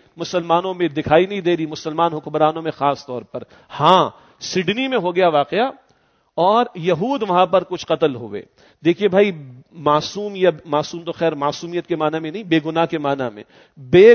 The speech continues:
گناہ کوئی بھی کہیں بھی قتل ہو رہا ہے، غلط ہے، یہ اپنی جگہ ایک موضوع۔ لیکن قتل ہونے والے وہاں پر کون؟ یہودی۔ تو سارا امریکہ، سارا یورپ، ساری دنیا پریشان ہو گئی۔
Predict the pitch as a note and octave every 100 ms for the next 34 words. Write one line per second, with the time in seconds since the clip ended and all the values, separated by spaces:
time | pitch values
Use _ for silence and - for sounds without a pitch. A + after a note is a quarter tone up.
0 | E3+ F#3+ G3 G#3 G#3 - G3 G#3+ G#3 G3
1 | G#3 G3 E3+ B3 C4+ A3 G3+ A3 F3+ A3+
2 | B3+ G3+ E3+ - B2 G2+ _ C#3+ E3+ G#3
3 | F#3 F#3+ F3+ D#3+ D3 B2+ G#2 _ _ -
4 | - D3+ G3+ A#3+ - A#3+ C4 B3 A#3+ A3+
5 | A3 A#3+ A3 G3 A3+ A3+ G#3 A3 B3+ _
6 | _ _ _ _ _ _ _ _ _ _
7 | - C#3+ C3 F3+ G3 D3+ - _ _ D3
8 | - D3+ E3+ E3 D3+ D#3 F3 - C#3+ E3+
9 | D#3+ D3+ E3 E3 C#3+ D#3 C#3 C3+ D#3 D#3
10 | D3 C#3+ B2+ C#3+ C3 C3